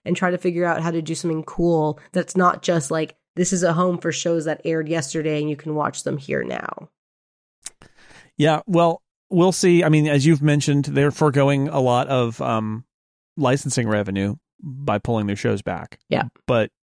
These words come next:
Speaker 2: I mean, it, it's the right thing to do. Like, if, if you can weather the storm, it's the right thing to do. You really need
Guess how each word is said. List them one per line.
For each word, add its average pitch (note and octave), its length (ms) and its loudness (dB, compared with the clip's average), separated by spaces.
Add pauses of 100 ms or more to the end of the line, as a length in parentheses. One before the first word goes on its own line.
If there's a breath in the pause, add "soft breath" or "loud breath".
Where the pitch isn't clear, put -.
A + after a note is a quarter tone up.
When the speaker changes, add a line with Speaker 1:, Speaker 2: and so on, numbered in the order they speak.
(560)
Speaker 2:
I C3 100 -10
mean, A2+ 280 -8 (120)
it, D3 200 -6
it's C#3+ 140 -4
the D3 80 0
right G#2 180 0
thing G2 160 -6
to G2+ 80 -4
do. F2+ 280 -4 (360)
Like, A2+ 280 -4
if, C#3+ 160 -4
if C3+ 120 -2
you D#3+ 80 4
can D3+ 160 2
weather C#3 240 4
the B2 80 0
storm, A#2 480 0
it's - 100 -6
the A2+ 120 0
right A2+ 140 2
thing A2 140 -2
to G#2+ 80 0
do. G#2+ 80 0
You G#2+ 200 0
really G#2+ 260 0
need G#2 160 -2